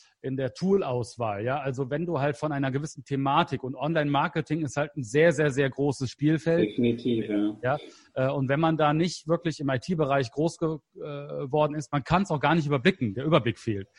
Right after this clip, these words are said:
Speaker 2: Ja.
Speaker 1: Und jetzt ist man auf einem Seminar und hört dann so Puzzlesteine.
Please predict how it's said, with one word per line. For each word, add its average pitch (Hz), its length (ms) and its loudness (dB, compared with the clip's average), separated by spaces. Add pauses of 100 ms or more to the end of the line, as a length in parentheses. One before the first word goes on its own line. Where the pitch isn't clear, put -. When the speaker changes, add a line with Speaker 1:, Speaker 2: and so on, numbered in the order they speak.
(120)
Speaker 2:
Ja. 113 100 0
Speaker 1:
Und 120 60 0
jetzt 147 160 -2
ist 175 120 -6
man 180 100 2
auf 151 160 4
einem 151 100 2
Seminar 143 540 4
und 147 140 4
hört 175 220 4
dann 160 140 8
so 143 120 4
Puzzlesteine. 113 880 4